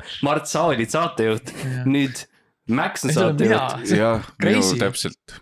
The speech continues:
Speaker 3: see oli
Speaker 1: Eh, mis, mis juhtus, on ju?
Speaker 2: Jah.
Speaker 3: Kas,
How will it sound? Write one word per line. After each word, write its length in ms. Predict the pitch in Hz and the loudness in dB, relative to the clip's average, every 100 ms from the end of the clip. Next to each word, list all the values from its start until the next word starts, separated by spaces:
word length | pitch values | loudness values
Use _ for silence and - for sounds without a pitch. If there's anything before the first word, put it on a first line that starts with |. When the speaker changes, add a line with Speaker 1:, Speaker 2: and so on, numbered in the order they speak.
| _ | _
Speaker 3:
see 240 | - 92 | -6 -2
oli 240 | 87 85 | 0 0
Speaker 1:
Eh, 60 | 82 | -2
mis, 240 | - 127 - - | -6 -8 -8 -6
mis 160 | 135 131 | -4 -2
juhtus, 420 | 151 185 - 110 110 | 0 0 0 -2 0
on 140 | 107 | 0
ju? 80 | 135 | -2
Speaker 2:
Jah. 240 | 135 127 - - - - - | -2 -6 -10 -20 -20 -20 -6
Speaker 3:
Kas, 200 | 90 | -6